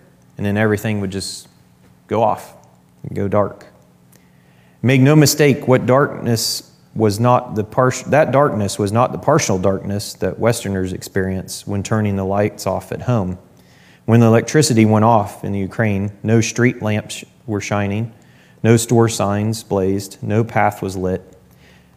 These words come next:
For a few hours every night, people lived in silent and pitch black darkness. One could only light candles, hunker down, and wait for the power to come back on.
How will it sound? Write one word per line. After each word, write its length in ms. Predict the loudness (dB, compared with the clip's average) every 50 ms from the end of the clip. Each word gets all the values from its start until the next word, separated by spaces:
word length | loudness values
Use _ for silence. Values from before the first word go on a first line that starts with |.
| _
For 140 | 0 2 2
a 40 | 2
few 260 | 4 4 6 6 6
hours 380 | 8 6 6 6 4 4 4 4
every 240 | 4 4 4 4 2
night, 320 | 2 2 0 -2 -4 -2
people 300 | -2 -2 0 0 0 0
lived 260 | 2 0 0 0 -2
in 140 | -4 -4 -4
silent 600 | -2 0 0 0 0 0 -2 -6 -8 -10 -14 -20 -20 _ _ _ _ -14
and 160 | -10 -10 -8 -4
pitch 280 | -4 -4 -4 -2 0
black 300 | 2 2 2 2 0 -2
darkness. 600 | -2 -2 -2 -2 -4 -8 -10 -10 -12 -14 -18 -20 -20 _ _ _ _ _ _ _ _ _ _ _ _ _ _ -2
One 180 | 0 2 2
could 160 | 4 4 4 6
only 280 | 6 4 4 2 2
light 320 | 2 0 0 -2 -2 -6 -6
candles, 640 | -6 -4 -4 -4 -4 -6 -6 -8 -10 -14 -18 -20 _ _ _ _ _ _ _ _
hunker 300 | -6 -4 -4 -2 -2 -2
down, 320 | -2 -2 -2 -2 -4 -4
and 160 | -4 -4 -2 0
wait 260 | 0 0 0 -2 -6
for 100 | -8 -8
the 60 | -8
power 320 | -6 -2 -2 0 0 0 -2
to 60 | -4
come 200 | -6 -8 -6 -6
back 240 | -4 -6 -6 -6 -8
on. 260 | -8 -6 -6 -8 -8